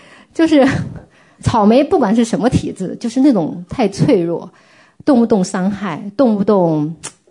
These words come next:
受攻击。呃，我，我这里全然没有说我们不去照顾我们自己。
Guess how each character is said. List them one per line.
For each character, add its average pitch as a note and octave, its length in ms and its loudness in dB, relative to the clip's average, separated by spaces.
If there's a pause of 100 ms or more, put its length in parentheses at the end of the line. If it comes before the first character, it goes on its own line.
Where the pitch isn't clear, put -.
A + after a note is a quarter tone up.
(140)
受 A#3+ 200 0
攻 F3+ 260 2
击。 D3 320 -10 (1000)
呃， - 80 -14 (340)
我， C#4 220 2
我 C4 160 4
这 F#4 140 4
里 A#3+ 160 6
全 G3+ 240 2
然 C#4 140 6
没 A#3+ 160 8
有 G3+ 200 4
说 F3+ 800 2 (600)
我 F#3+ 140 4
们 F3 360 -2 (440)
不 F3+ 200 4
去 - 400 -2 (420)
照 A3+ 260 0
顾 E3 340 2
我 E3+ 100 2
们 D#3+ 200 -10
自 F#3+ 200 -10
己。 - 220 -20